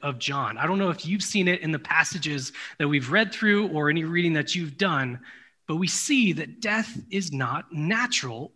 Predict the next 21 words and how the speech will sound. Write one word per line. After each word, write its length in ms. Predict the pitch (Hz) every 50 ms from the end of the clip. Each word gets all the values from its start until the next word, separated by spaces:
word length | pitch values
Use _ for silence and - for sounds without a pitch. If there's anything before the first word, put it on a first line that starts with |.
| _
over 340 | 180 180 190 196 175 185 185
and 80 | 175 165
over 240 | 156 156 143 151
again 280 | 143 127 139 135 131 131
in 120 | 131 131
John. 400 | 127 135 202 196 160 - - - - - - _ _ _ _ _ _ _ _ _ _ _ _ _ _ -
Let 60 | 196
me 380 | 202 214 190 - - - 175 - -
give 140 | 208 175
a 40 | 180
couple 220 | - 185 160 160 151
examples. 420 | 143 139 156 147 135 139 123 131
In, 220 | 156 175 170 170
uh, 240 | - 156 160 160 156
John 260 | 143 - 214 214 220
chapter 300 | 196 - 208 190 - 196
one, 260 | 175 175 180 180 180 165
verse 240 | 151 165 160 -
four, 440 | - - - 294 277 185 151 135 143
we 100 | 151 165
saw 320 | 160 - - 156 156 156